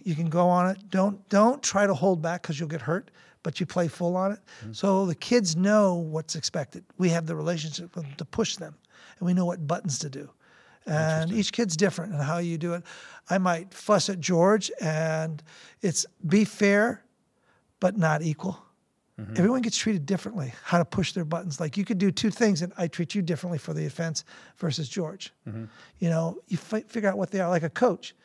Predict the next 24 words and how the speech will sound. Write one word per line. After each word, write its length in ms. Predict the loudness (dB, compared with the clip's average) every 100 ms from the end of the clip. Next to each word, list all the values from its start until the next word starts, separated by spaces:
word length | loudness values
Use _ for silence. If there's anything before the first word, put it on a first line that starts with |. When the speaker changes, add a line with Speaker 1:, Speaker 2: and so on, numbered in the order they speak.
| -20 -12
Speaker 1:
'Cause 160 | -2 2
at 60 | 6
one 220 | 6 4
time, 240 | 2 0
if 160 | 0 -4
a 80 | -4
coach 320 | 4 2 4
goes 140 | -2
to 80 | 0
the 40 |
sideline 400 | 0 2 2 2
and 100 | -2
you 60 | 0
yell 260 | 6 6 6
at 160 | 4
the 60 | -2
quarterback 460 | 4 4 6 2
for 100 | 0
throwing 220 | -2 0 2
an 60 | 0
interception, 460 | 0 -2 -4 -8 -12 -20 -6
he's 200 | 0 6
lost, 280 | 8 6 2 -2
or 300 | 0 2